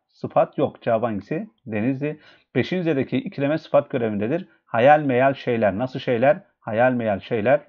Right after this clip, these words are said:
O da doğrudur. Geldik on ikinci ve son sorumuza. Pekiştirmeli niteleme sıfatı yoktur diyor.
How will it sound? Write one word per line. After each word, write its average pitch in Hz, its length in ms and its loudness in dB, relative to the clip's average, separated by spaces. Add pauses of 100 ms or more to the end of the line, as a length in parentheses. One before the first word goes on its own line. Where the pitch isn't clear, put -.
O 113 160 -6
da 117 300 2 (120)
doğrudur. 110 580 -4 (1200)
Geldik 208 440 8
on 208 140 4
ikinci 208 460 2
ve 202 140 6
son 190 260 2
sorumuza. 135 600 2 (280)
Pekiştirmeli 190 680 0
niteleme 180 340 0
sıfatı - 300 -2
yoktur 139 380 0
diyor. 156 240 0